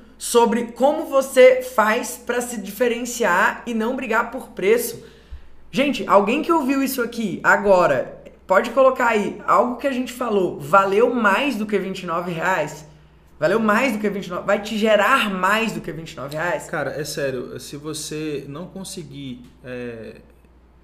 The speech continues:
Speaker 2: tirar resultado, né, você realmente pegar e vender vinte e nove reais, não, cara, eu vou pegar o conteúdo deles, porque lá tem, é, no Bora Play tem curso de orçamento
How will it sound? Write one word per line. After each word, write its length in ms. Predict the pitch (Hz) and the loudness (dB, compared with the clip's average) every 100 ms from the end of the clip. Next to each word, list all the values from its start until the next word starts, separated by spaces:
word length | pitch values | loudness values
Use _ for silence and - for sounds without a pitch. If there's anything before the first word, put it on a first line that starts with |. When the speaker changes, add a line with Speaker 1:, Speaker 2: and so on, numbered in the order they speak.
| _ _ _ _ _ | _ _ _ _ _
Speaker 2:
tirar 280 | - 139 139 | -14 -10 -8
resultado, 720 | 170 170 156 - 139 131 123 120 | -8 -10 -12 -10 -8 -8 -8 -10
né, 140 | 127 | -10
você 280 | 127 - 139 | -12 -12 -10
realmente 460 | 139 135 135 - - _ _ _ - | -10 -12 -14 -16 -20 _ _ _ -8
pegar 320 | 143 135 151 | -6 -4 -4
e 60 | 175 | -4
vender 500 | 190 180 151 160 147 | -6 -8 -4 -4 -4
vinte 240 | 196 208 | -6 -6
e 60 | 202 | -6
nove 240 | 185 185 | -4 -4
reais, 380 | 185 151 143 143 | -6 -6 -6 -6
não, 160 | 208 - | -8 -6
cara, 160 | 127 | -8
eu 40 | 131 | -8
vou 100 | 160 | -8
pegar 240 | 185 180 | -8 -8
o 40 | |
conteúdo 380 | 180 185 185 175 | -8 -8 -8 -8
deles, 280 | 151 147 175 | -10 -10 -12
porque 160 | - 180 | -12 -12
lá 100 | 202 | -10
tem, 260 | 233 180 - - - _ _ _ | -8 -8 -12 -20 -20 _ _ _
é, 120 | 160 147 | -16 -12
no 180 | 151 | -10
Bora 200 | 156 175 | -6 -4
Play 220 | 180 170 196 | -4 -6 -8
tem 160 | 247 | -8
curso 260 | - 208 208 | -8 -8 -8
de 80 | 190 | -10
orçamento 480 | - 170 151 156 | -10 -10 -10 -14